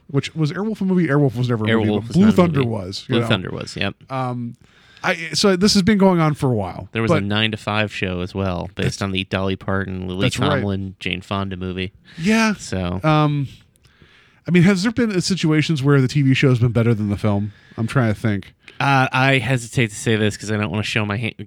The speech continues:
Speaker 2: show my cards when we get to I-, Ash versus Evil Dead, but, like, I am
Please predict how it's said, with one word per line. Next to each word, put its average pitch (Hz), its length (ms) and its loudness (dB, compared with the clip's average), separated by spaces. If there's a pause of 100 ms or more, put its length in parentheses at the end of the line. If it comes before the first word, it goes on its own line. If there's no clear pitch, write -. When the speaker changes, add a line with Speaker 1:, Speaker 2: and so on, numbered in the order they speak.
Speaker 2:
show - 200 -2
my 104 140 -2
cards 107 460 0
when 107 180 -4
we 104 80 -6
get 110 160 -4
to 113 160 -6
I-, 113 140 -4
Ash 113 220 -2
versus 117 280 -6
Evil 113 180 -2
Dead, 120 380 0
but, 107 240 -2
like, 101 360 -4
I 107 580 0
am 113 260 -4